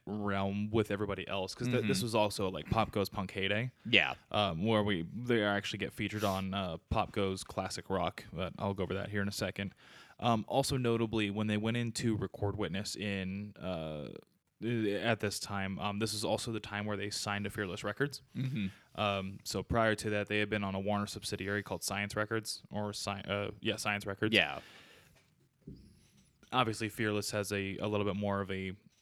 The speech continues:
Speaker 1: hold into the, uh, the scene community.
Speaker 2: Right.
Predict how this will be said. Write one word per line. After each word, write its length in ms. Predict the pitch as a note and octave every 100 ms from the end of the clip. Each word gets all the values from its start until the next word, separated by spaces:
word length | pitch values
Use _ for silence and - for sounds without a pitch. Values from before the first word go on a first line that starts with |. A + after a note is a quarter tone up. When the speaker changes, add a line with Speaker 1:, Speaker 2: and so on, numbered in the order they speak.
| _ -
Speaker 1:
hold 340 | - A2+ G2+
into 260 | F#2+ G#2 G2+
the, 220 | G2 G2
uh, 220 | G2 G2 G2 - _ _ -
the 380 | B2+ G#2 G2+ G#2
scene 320 | - G#2 G2+
community. 560 | - G2+ G2+ G#2 A2 G#2+
Speaker 2:
Right. 440 | B2 G#2 E2+ D#2+